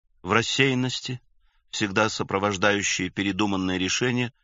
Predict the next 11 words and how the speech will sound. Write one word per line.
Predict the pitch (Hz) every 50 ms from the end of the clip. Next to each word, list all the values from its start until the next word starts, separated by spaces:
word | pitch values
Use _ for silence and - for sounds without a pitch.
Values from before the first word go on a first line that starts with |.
| _ _ _ _ _
он | - - 123 151 165 -
прошёл | - 143 139 131 - - 160 156 131
по | - 139 -
коридору | - 135 120 120 107 127 143 135 135 123
до | 104 113 113
другого | 107 110 107 98 107 104 98 95
конца. | - 104 98 98 92 - - 90 78 - _ _ _ _ _ _
Там, | - 143 156 151 139 117
в | -
стене, | - - - - - 107 107 113 139 151 131 - _ _ _ _ _ _ _ _
было | - 95 120 127 127 123